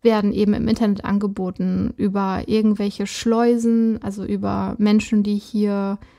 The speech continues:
ähm, angemeldet sind. Und dort werden die Hunde dann sozusagen hingebracht und von dort dann verkauft. Ja,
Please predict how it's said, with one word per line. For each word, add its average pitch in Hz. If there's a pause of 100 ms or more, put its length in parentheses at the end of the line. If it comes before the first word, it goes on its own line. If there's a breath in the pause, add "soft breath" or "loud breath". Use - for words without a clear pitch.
(240 soft breath)
ähm, 196
angemeldet 220
sind. 202 (120)
Und 196
dort 196
werden 196
die 202
Hunde 208
dann 185
sozusagen 196
hingebracht 226
und 190
von 196
dort 185
dann 190
verkauft. - (920 soft breath)
Ja, 190